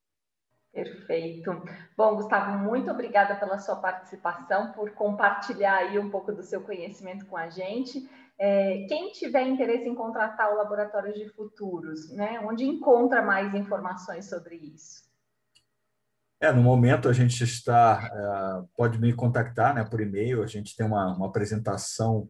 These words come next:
Speaker 2: né, que, que teremos o maior prazer de, de compartilhar,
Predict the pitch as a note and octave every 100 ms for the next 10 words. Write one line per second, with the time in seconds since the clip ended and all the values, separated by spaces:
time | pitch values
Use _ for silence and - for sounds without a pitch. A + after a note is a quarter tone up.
0 | - G2 A2 A2+ G2 F#2 F2 F2+ _ _
1 | _ _ _ _ - F#2+ G#2+ G#2+ G#2+ F#2+
2 | G#2+ A2 A2 A2+ G2 - G#2+ G#2+ F#2+ G#2
3 | F#2+ A2 - A2 A2 - - F#2+ F#2+ C#3